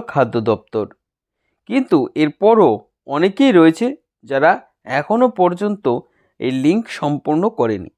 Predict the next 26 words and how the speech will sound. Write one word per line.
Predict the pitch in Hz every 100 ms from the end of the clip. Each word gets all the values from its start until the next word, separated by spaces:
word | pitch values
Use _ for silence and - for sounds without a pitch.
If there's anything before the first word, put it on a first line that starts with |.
| _ _ _ _ 135
এই | 139
ডিসেম্বর | 151 - 247 269 269
মাসই | 190 185 151 156
তাদের | 165 139 147 -
জন্য | 156 175 214
শেষ | - 165 139 -
সুযোগ। | 120 110 110 - _ _ _ _ _ -
এই | 135
মাসের | 151 156 - 269 - 139
একত্রিশ | 151 - 214 233
তারিখের | - 180 170 160
মধ্যে | 147 139 180 175
এটি | 135 143 131
না | 117 120 _ _
করলে | 120 123 139 233 339 - _ _
তার | 127 120
পরের | 123 143 214 220
মাস | 160 -
থেকে | 156 156
কিন্তু | 151 160 160 185 -
আর | 123
রেশন | 110 117 135
সামগ্রী | 131 135 135 151
পাওয়া | 156 104 110 107
যাবে | 113 131
না। | 170